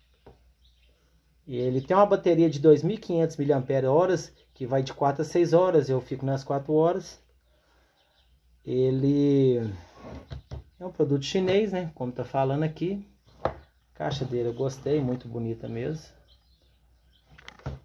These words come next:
Vamos pro console. Não, primeiro eu vou mostrar os equipamentos dele, né?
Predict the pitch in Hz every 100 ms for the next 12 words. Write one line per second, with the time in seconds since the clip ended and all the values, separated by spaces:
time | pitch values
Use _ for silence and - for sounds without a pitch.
0 | _ _ _ _ - - - - 131 131
1 | - 156 156 135 107 - - - - -
2 | - - - - - - - _ - -
3 | - - - - 127 117 98 120 120 139
4 | 147 165 139 - 127 170 - - 123 131
5 | - 156 120 117 156 - 131 120 113 139